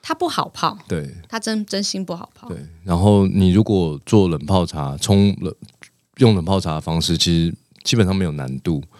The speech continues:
Speaker 2: 但它还是很容易呈现气象万千、荡气回肠的那个面貌。
Speaker 1: 好，那令赏既然讲到说泡冷泡茶没有难度。
Speaker 2: 没有难度啊。
Speaker 1: 那你可以分享一下，就是你怎么泡冷泡茶吗？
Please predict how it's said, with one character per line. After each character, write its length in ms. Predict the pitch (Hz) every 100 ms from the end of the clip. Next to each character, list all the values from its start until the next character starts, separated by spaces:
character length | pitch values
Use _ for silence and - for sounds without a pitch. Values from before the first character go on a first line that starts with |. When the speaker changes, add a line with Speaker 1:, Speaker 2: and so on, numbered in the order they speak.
| _ _
Speaker 2:
但 120 | 131
它 120 | 127
还 140 | 131 95
是 160 | 113
很 160 | 95 82
容 220 | 76 78
易 320 | 90 90 78 98
呈 260 | - 85 78
现 340 | - 95 73 - _ _ _ _ _
气 160 | - 113
象 240 | 104 95
万 180 | 92 90
千、 280 | 80 80 76
荡 200 | 87 90
气 200 | 82 92
回 160 | 78 73
肠 200 | 71 69
的 120 | 71
那 100 | 73
个 240 | 69 - -
面 160 | 80
貌。 280 | 71 71 71 76 - - - - _ _ _
Speaker 1:
好， 320 | - 175 247 277
那 220 | 311 285 - _
令 180 | 262 311
赏 160 | 277 208
既 60 |
然 140 | 233 220
讲 140 | 175
到 120 | 185
说 240 | 202 196 202
泡 300 | 190 247 196
冷 300 | 165 156 156
泡 260 | 175 202 165
茶 280 | 180 156
没 100 | 156
有 100 | 180
难 220 | 165 - - 160
度。 200 | 190 - - _ _
Speaker 2:
没 100 | 127
有 80 | 143
难 220 | 117 82 78
度 180 | 92
啊。 80 | 78
Speaker 1:
那 280 | 233 220 196
你 180 | 180 180
可 100 | 185
以 60 | 214
分 160 | 233
享 180 | 226 175
一 60 | 175
下， 140 | 185
就 120 | 170
是 160 | 175 175
你 160 | 180
怎 140 | 185 190
么 100 | 151
泡 140 | 180
冷 160 | 156 139
泡 160 | 156
茶 160 | 147 - -
吗？ 240 | -